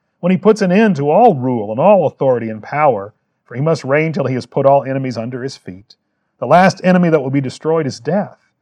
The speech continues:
for he has put all things under his feet. But when he says all things are put under him, it is evident that he who put all things under him is accepted. Now when all things are made subject to him,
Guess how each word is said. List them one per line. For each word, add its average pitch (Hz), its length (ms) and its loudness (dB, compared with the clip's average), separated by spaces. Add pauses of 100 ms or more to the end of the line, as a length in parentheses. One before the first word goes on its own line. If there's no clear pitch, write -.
(340)
for 165 140 -2
he 180 140 4
has 175 120 4
put 185 200 2
all 180 180 8
things 170 280 0
under 156 260 0
his 139 140 -4
feet. 196 300 -4
But 151 120 -6
when 180 120 -2
he 180 60 0
says 214 240 0
all 233 200 6
things 180 220 -2
are 135 80 -2
put 165 180 0
under 208 280 2
him, 123 200 -6 (340)
it 135 80 -6
is 127 120 -2
evident 151 340 4
that 120 120 -4
he 127 100 -4
who 120 120 -6
put 202 240 -2
all 120 160 2
things 113 260 -8
under 113 220 -6
him 110 100 -8
is 95 100 -12
accepted. - 640 -12 (640)
Now 180 140 2
when 165 100 6
all 180 200 6
things 185 260 0
are 165 80 6
made 147 300 2
subject 156 460 0
to 110 100 -8
him, 113 420 -2